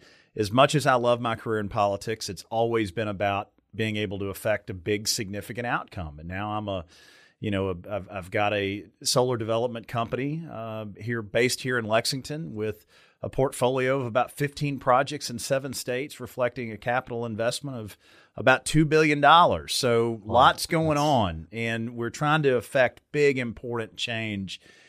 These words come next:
Speaker 1: in a time that I think rewards that. And so, you know, the central thread through my career in, in public service or my career as an entrepreneur is that I wanna leave legacy. I wanna do big, important things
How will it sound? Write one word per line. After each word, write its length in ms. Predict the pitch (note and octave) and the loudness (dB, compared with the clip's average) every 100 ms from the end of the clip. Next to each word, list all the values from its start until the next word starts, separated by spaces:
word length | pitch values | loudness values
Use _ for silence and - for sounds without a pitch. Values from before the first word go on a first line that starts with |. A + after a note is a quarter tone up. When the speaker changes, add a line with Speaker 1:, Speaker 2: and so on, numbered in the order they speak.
| _ | _
Speaker 1:
in 140 | A2+ A2+ | 0 0
a 60 | |
time 580 | G2+ C3 B2 A#2+ A#2 A2 | 0 2 2 2 -2 -4
that 140 | G#2+ | -2
I 80 | A2+ | -2
think 260 | G#2+ A#2+ G2+ | -2 -6 -6
rewards 520 | G2 G2 G2+ G2+ D#2+ | -8 -6 -6 -6 -8
that. 280 | F2+ C#2+ C2+ | -8 -10 -14
And 180 | F#2+ G2+ | -14 -8
so, 540 | - B2+ A2 G#2+ G#2 F#2+ - - _ | -4 0 0 0 -4 -6 -16 -20 _
you 100 | - | -2
know, 100 | A#2+ | 0
the 100 | A2 | 2
central 380 | G#2 D#3+ D#3 C#3 | 2 2 2 0
thread 440 | - C3 A#2+ A#2 | 0 2 4 4
through 200 | G#2+ A2+ | -2 -6
my 160 | A2+ G#2+ | -2 -2
career 420 | G2+ A2+ A2 A2 | -2 -4 -2 -2
in, 220 | G#2 G#2 | -2 -6
in 240 | G#2+ A2 F#2 | -10 -12 -2
public 280 | A#2 G#2 G2 | -2 0 -4
service 520 | A2+ G2+ G2 G2 - | -2 -2 -4 -6 -6
or 100 | G2+ | -6
my 160 | G2+ | -6
career 340 | F#2+ G#2+ G2+ G#2 | -8 -8 -6 -6
as 100 | G2+ | -6
an 100 | G2+ | -8
entrepreneur 680 | G2 - F2+ F#2+ G2 G2+ F#2+ | -10 -12 -12 -10 -8 -6 -8
is 120 | F2+ | -8
that 120 | G2 | -2
I 100 | F#2+ | 0
wanna 240 | A#2 A#2+ A2+ | 0 -2 0
leave 180 | G#2 | -2
legacy. 440 | F#2 A2 G#2 - - D2+ | 2 0 0 -4 -6 -16
I 40 | |
wanna 180 | E2+ F2+ | -16 -12
do 120 | F2 | -10
big, 400 | F2 E2 A2+ A#2 | -12 0 2 2
important 540 | A2+ G#2 A2+ A2 G2 - | -2 -8 -8 -8 -8 -8
things 480 | G#2 G#2 A2+ - | -8 -6 -10 -12